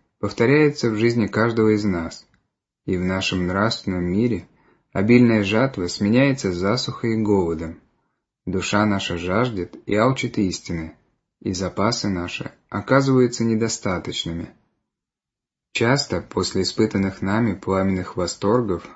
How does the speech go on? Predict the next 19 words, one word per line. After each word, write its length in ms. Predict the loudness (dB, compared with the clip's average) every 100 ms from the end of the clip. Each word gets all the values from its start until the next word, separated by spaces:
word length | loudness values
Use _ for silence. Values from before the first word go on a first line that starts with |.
| -10 -4
умиления 800 | -2 0 2 4 2 0 -4 -10 -4
и 60 |
духовной 540 | -2 -2 0 0 0 0
радости 580 | 0 0 -2 -6 -12 -12 _ _ _ _ _ -2
нам 240 | 2 2
вдруг 280 | 2 0 2
кажется, 600 | 2 2 2 -4 -6 -10 -12 _ _
что 180 | -6 0
Господь 400 | 2 2 2 2
от 120 | 2
нас 240 | -2 -2
удалился, 760 | 0 2 2 0 -2 -8 -10 -14 _ _ _ _
что 240 | -8 -6
слово 420 | -6 0 2 2 2
его 220 | 0 0
замолкло. 720 | 0 0 0 -2 -6 -12 -14 _ _ _ _ _ -6
Отчаянный 480 | 0 4 6 4
вопль 340 | 4 2 2 -2
подымается, 880 | -2 -2 0 0 0 -2 -6 -10